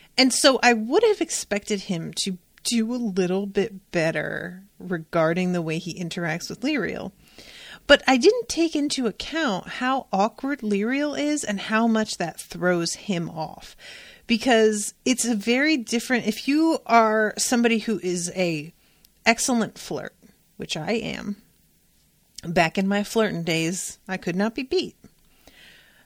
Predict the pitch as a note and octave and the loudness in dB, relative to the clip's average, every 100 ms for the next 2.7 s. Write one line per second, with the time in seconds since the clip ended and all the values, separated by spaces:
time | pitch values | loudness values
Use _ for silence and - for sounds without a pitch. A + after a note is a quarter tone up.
0 | _ - B3 - A#3 D4+ C4+ B3+ - A3+ | _ 0 0 0 0 4 6 6 4 0
1 | A3 G#3 G3+ G3 F3+ G3 A#3+ F#3+ F#3+ F3+ | 0 -2 -2 -2 2 2 2 2 0 0
2 | - - D#3 C#3 - - | -4 -8 -8 -6 -8 -10